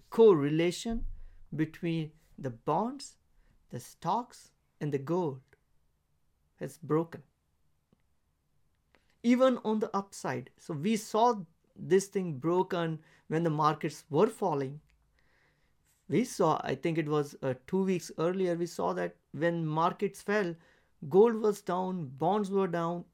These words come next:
everything was down. Now, in this week, markets is up, gold is up, bond is up. The classic asset allocation, which tells that stocks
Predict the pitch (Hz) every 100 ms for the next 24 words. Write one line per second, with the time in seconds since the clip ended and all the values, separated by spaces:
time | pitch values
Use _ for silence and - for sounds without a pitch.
0 | - 220 196 180 165 143 127 - - -
1 | - - - - _ _ - _ _ _
2 | 233 320 285 - - 220 226 320 254 151
3 | - - - - - - - - - _
4 | _ _ 147 165 190 214 170 202 180 -
5 | - 302 - - _ 143 214 254 254 240
6 | 233 226 - - 165 196 165 - - -
7 | - - - - - - _ - _ _
8 | _ _ - 165 165 - 170 165 233 247
9 | - 240 - - 160 165 180 165 151 147
10 | - 180 - 170 135 127 - - - -
11 | _ - 151 - - 165 165 139 139 139
12 | 139 - - - 190 202 170 - - -